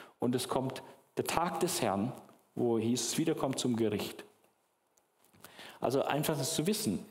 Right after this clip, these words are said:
es gibt nicht nur gute Tage, es gibt auch den Tag des grimmigen Zornes Gottes. Und wenn's dann jemand trifft, dann ist es extrem übel, ja, wie man das hier, hier sieht bei Israel.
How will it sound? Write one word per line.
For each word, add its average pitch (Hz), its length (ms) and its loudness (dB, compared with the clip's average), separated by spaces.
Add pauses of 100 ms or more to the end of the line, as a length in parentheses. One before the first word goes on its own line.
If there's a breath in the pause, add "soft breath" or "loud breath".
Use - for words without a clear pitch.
es - 260 -2
gibt - 380 -2 (320)
nicht - 220 -2
nur 120 140 2
gute 151 280 0
Tage, 104 280 0
es 117 120 -4
gibt - 220 -2
auch 113 180 0
den 110 220 -2
Tag 117 340 0
des - 300 -4 (140)
grimmigen 127 480 0
Zornes 101 500 -2
Gottes. 101 460 -2 (680 soft breath)
Und 110 320 0 (140)
wenn's 113 300 -2
dann 120 180 0 (500)
jemand 123 360 2
trifft, - 360 -2
dann 117 100 0
ist - 220 -2
es - 240 -4 (200)
extrem 113 480 0
übel, 110 400 0 (180)
ja, 107 220 -2
wie 110 120 0
man 104 140 2
das 104 200 -2
hier, 92 120 0
hier 104 200 0
sieht - 360 -6
bei 90 200 -2 (240)
Israel. 52 320 -2